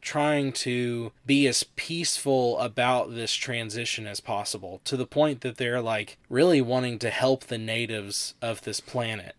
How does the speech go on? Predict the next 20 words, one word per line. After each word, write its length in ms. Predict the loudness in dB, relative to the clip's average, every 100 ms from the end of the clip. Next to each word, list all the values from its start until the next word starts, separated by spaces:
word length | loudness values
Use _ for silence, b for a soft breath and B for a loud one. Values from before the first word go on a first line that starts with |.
| -8
And 160 | -4 0
the 40 |
natives 400 | 6 8 8 8
of 120 | 2
this 160 | -2 -6
planet, 460 | -2 0 2 0 -2
they've 220 | -2 2
lived 260 | 4 4 4
around 240 | 2 0
the 80 | 0
spice 400 | 2 4 4 2
for 160 | -4
so 280 | -2 2 2
long 340 | 2 2 2 0
that 120 | -4
they've 180 | -6 -4
got 300 | -4 -6 -2
bright 300 | 0 0 -2
blue 260 | -4 -4
eyes 460 | -4 -6 -6 -6